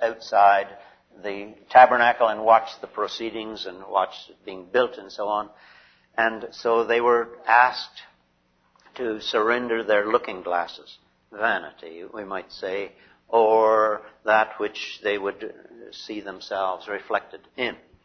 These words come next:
This was to be used to make, uh, this laver,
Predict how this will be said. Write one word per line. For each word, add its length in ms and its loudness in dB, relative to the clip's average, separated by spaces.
This 240 -8
was 440 -4
to 60 -16
be 120 -10
used 720 -8
to 100 -6
make, 360 -8
uh, 300 -4
this 240 -8
laver, 420 0